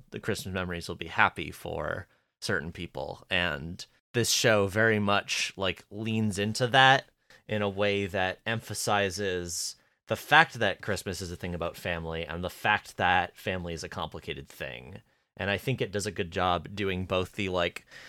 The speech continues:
the good part of Christmas as, like, a ritual to, like, interact, like, as an excuse to, like, be nice and give presents to people who you care about and are, are important to you, uh, that the show leans into very hard at the end here.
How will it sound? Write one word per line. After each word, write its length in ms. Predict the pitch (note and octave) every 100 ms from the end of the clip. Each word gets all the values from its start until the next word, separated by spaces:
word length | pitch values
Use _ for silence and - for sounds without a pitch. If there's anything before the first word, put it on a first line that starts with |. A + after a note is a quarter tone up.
| -
the 500 | A2+ G#2 A2 G#2+ - - F#2+
good 400 | B2 D3+ C3+ B2+
part 340 | - B2+ A#2 -
of 200 | A2 -
Christmas 540 | - A#2 - G#2+ G2+
as, 300 | - G#2 G2
like, 180 | G#2 -
a 80 | G#2
ritual 560 | G2+ G2+ - F#2 F#2 F2+
to, 680 | - G#2 F#2+ F#2+ F2+ E2 - _ _
like, 220 | F#2 F#2 -
interact, 640 | G#2+ - G2+ F#2 F2+ - - -
like, 200 | A2 G#2+
as 200 | C3 B2+
an 60 | C3+
excuse 440 | - - C3 -
to, 100 | B2+
like, 280 | A2+ C3+ A#2+
be 120 | A#2+
nice 280 | A2 A2 A2
and 80 | G#2
give 120 | F#2+
presents 380 | A2 F#2+ G2 -
to 100 | G2+
people 360 | G2 - F2+
who 260 | F#2+ F#2+ F2+
you 180 | F2+ F2
care 220 | G#2 F2
about 300 | E2 F2 D#2+
and 80 | F2+
are, 200 | F2 F2+
are 220 | F#2 F2+
important 460 | F2+ F2 G2+ E2+ D#2+
to 80 | D#2+
you, 420 | D#2 C#2+ D2 E2+ - _ _ _
uh, 180 | F2+ D#2 -
that 220 | E2+ -
the 80 | E2+
show 220 | - F2+
leans 280 | F2 F2+ F2+
into 300 | E2+ F2+ E2
very 240 | F2 F2
hard 440 | E2 F2+ E2+ D#2 -
at 180 | F2
the 160 | F2+ E2
end 240 | F2 F2
here. 480 | - D#2+ D2+ C2 G#2